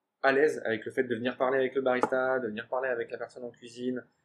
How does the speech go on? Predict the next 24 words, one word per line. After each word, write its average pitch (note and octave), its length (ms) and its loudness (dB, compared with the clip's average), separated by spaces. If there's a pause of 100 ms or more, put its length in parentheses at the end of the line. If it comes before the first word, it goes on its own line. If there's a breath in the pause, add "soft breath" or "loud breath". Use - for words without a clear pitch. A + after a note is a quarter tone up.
(480)
cette, - 320 -2
ce - 160 -10
prolongement, C3+ 920 4
euh, G2+ 80 6
le G#2 140 0
bar B2 320 4
où A#2 40 0
on - 20 0
peut - 120 -18
s'asseoir, B2 380 -2
regarder A2+ 300 0
la G#2+ 100 -2
personne A2+ 320 -12
faire A2 180 -6
les A2+ 120 -6
plats, A2 540 -4
euh, F#2+ 160 -2
moi A2+ 300 -2
faire A2+ 300 -2
les A2+ 120 -6
boissons, A2+ 680 -4
euh, G2 120 -4 (800 soft breath)
et, A2 240 0
euh, F#2+ 600 2